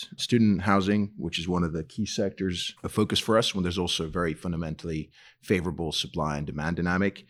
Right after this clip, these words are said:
You know, it's, it's also a sector that has low correlation with the negative macroeconomic trends, which I think at this moment in time is an interesting place to be. And the same applies for some of the other sectors where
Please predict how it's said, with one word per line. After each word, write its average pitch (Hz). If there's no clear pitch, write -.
You 104
know, 80
it's, -
it's -
also 85
a -
sector 82
that 73
has 78
low 82
correlation 80
with 78
the 80
negative 78
macroeconomic 78
trends, 87
which 101
I 80
think 85
at 80
this 85
moment 80
in 73
time 85
is 76
an 80
interesting 80
place 80
to 80
be. 104
And 87
the 92
same 160
applies 98
for 98
some 95
of 85
the 87
other 92
sectors 85
where 85